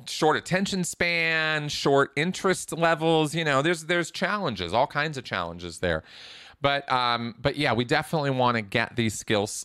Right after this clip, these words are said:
across to kids as quickly as we can. We leave it up until college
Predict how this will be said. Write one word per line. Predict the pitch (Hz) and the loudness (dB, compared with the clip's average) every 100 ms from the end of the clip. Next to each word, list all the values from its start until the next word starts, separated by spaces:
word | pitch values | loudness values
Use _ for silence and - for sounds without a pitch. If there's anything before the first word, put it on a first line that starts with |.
| - | -10
across | - - 113 110 - | -10 0 2 2 -2
to | - | -8
kids | 101 - 101 85 80 - - | -8 -2 0 0 -4 -12 -6
as | 101 87 | -4 -4
quickly | - - 135 - 113 104 101 | -6 -4 -4 -2 -2 -2 -2
as | 98 90 | -2 -2
we | 101 | -4
can. | 95 - 117 85 87 | -6 -2 -2 0 0
We | 101 104 | -2 0
leave | 135 165 | 2 2
it | 170 | 0
up | - 131 | 0 0
until | 127 113 123 95 | -2 -2 -2 -2
college | - 117 117 101 82 - | 0 2 2 2 -2 -4